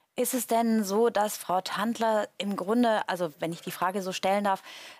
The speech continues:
ähm, äh, sich eigentlich schon hätte denken können, dass, äh, vielleicht so etwas auf sie zukommt, wenn sie, äh, wir haben das ja gerade auch schon mal gehört,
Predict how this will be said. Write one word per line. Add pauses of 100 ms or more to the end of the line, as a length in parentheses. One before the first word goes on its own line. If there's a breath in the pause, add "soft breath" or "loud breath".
ähm,
äh,
sich
eigentlich
schon
hätte
denken
können,
dass,
äh,
vielleicht
so
etwas
auf
sie
zukommt,
wenn
sie,
äh,
wir
haben
das
ja
gerade
auch
schon
mal
gehört,